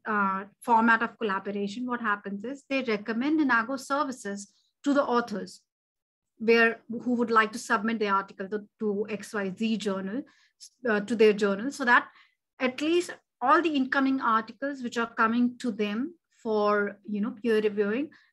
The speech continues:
are very well written, so that their peer, peer reviewers do not have to spend much time in order to understand what is the author is trying to communicate. Rather, they, they'll have an easy, easy time, smooth time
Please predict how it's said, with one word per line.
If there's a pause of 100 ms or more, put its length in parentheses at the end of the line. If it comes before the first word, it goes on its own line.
(140)
are
very
well
written,
so
that
their
peer, (160)
peer
reviewers
do
not
have
to
spend
much
time
in
order
to
understand (280)
what
is
the
author
is
trying
to
communicate. (500)
Rather,
they,
they'll
have
an (100)
easy,
easy
time,
smooth
time